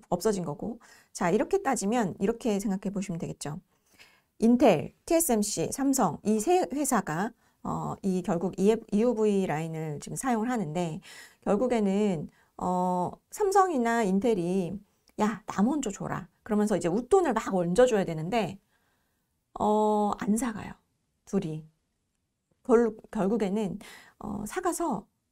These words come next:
쓸 데가 별로 없는 거죠. 고객사도 별로 없고. 예. 그러다 보니 이게 캐파 확장도 안 되는 상황에서 그러다 보니 티에스엠씨만 만약에 그러면 사가겠죠? 그러면 장비의 그 어떤,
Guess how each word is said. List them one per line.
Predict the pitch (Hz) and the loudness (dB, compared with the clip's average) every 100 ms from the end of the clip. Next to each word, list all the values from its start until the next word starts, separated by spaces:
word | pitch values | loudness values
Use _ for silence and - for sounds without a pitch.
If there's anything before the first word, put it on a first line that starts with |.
| - | -12
쓸 | 233 392 403 | -4 0 2
데가 | 403 233 196 | 2 2 -2
별로 | 220 175 | -2 0
없는 | 190 208 202 | 0 0 -2
거죠. | - - - | -6 -12 -10
고객사도 | - 208 220 190 185 175 | -4 -2 -2 -6 -8 -8
별로 | 175 151 | -6 -8
없고. | - - 151 285 - - - - _ 190 | -8 -6 -6 -8 -14 -20 -20 -20 _ -10
예. | - - - _ _ _ _ _ | -8 -10 -16 _ _ _ _ _
그러다 | 208 220 214 | -2 0 0
보니 | 214 170 185 - | -2 -4 -4 -6
이게 | - 180 | -2 -2
캐파 | 180 339 359 | -2 0 0
확장도 | 311 - 277 277 196 | 0 -2 -2 0 -2
안 | - 165 | -2 -2
되는 | 196 196 180 | 0 0 -2
상황에서 | 226 196 160 175 170 - - - _ | -4 -4 -4 -6 -8 -10 -20 -20 _
그러다 | 226 233 226 | 0 0 0
보니 | 226 175 233 339 _ - | -2 -4 -4 -6 _ 0
티에스엠씨만 | 440 415 349 240 185 | 0 2 -2 -2 -4
만약에 | 156 160 151 | -4 -6 -8
그러면 | 165 156 | -8 -6
사가겠죠? | 160 277 269 165 - - - - _ | -6 -6 -6 -8 -8 -10 -12 -20 _
그러면 | 226 233 262 247 - - - _ | 0 2 2 0 -4 -12 -20 _
장비의 | - 196 214 240 233 220 220 220 214 | -2 2 2 2 2 2 2 0 -2
그 | 170 160 160 131 | -4 -4 -4 -6
어떤, | - 160 156 | -8 -8 -6